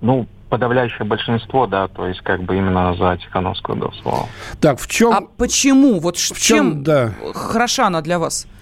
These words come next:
Speaker 1: Э, она является представителем, ну, а, значит, эм, если вы в курсе, да, то есть как бы то изначально было три крепких кандидата,
Speaker 2: Да-да-да, это
Speaker 1: то
Speaker 2: мы
Speaker 1: есть
Speaker 2: знаем, они все сидят
Speaker 1: сам
Speaker 2: или убежали.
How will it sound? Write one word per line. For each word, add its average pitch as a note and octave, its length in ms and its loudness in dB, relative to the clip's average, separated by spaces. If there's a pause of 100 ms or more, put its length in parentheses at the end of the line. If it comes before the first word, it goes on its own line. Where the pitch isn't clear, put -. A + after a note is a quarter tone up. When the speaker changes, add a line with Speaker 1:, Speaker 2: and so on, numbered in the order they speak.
(640)
Speaker 1:
Э, G2+ 640 2 (340)
она B2 600 2 (360)
является A#2 640 0
представителем, G#2 1000 -2
ну, B2 260 -2 (100)
а, G2+ 320 0
значит, A2 340 -6 (180)
эм, G2 480 0 (500)
если A2 320 0
вы G#2+ 160 0
в G2 80 -12
курсе, C#3 400 -2
да, G2 220 0
то F#2+ 180 -4
есть F#2 140 -6
как F#2+ 180 -2
бы F#2+ 180 -2
то G2 380 0
изначально G#2 480 0
было G2 240 0
три G#2+ 160 -4
крепких G2+ 400 -4
кандидата, F#3 300 4
Speaker 2:
Да-да-да, A3 260 4
это D#3+ 100 -2
Speaker 1:
то D#3+ 40 -2
Speaker 2:
мы E3 80 4
Speaker 1:
есть E3+ 100 4
Speaker 2:
знаем, B2+ 300 2
они C#3+ 240 2
все - 220 0
сидят C3 360 2
Speaker 1:
сам G2 160 0 (180)
Speaker 2:
или D3+ 180 6
убежали. B2 520 4